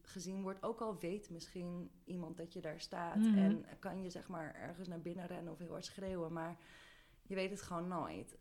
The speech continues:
Speaker 1: Ehm, maar ja, mijn meest angstige momenten zijn wel geweest dat er een auto aan kan rijden en, ehm,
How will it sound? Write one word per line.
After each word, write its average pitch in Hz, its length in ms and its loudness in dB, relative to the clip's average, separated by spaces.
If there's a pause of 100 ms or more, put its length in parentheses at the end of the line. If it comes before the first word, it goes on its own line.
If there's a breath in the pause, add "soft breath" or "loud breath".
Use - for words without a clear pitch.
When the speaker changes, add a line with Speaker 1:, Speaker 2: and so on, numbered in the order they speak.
Speaker 1:
Ehm, 170 400 -4 (520)
maar 175 180 -2
ja, 120 200 0
mijn 151 360 -2
meest 160 260 -4
angstige 156 400 -10
momenten 160 460 -4
zijn 165 380 -6
wel 165 240 -6
geweest 165 320 -6
dat 160 140 -10
er 156 100 -10
een 165 140 -8
auto 175 280 -6
aan - 240 -4
kan 170 160 -10
rijden 165 480 -4
en, - 360 -6
ehm, 156 340 -4